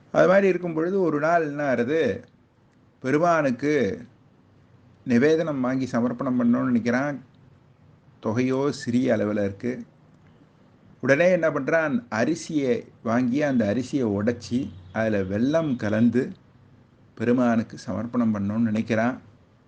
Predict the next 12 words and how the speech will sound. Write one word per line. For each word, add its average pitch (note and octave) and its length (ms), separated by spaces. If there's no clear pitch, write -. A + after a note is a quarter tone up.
பிரார்த்தனை D3 440
பண்றான், D3 380
"ஏ B2+ 240
கூத்தர் D3 480
பெருமானே, D3 720
நடராஜ B2 500
பெருமானே, C3+ 720
சிவகாம B2+ 600
சுந்தரி C3 460
நாதா, A#2+ 600
தில்லை C#3 420
அம்பலத்தானே, A#2+ 840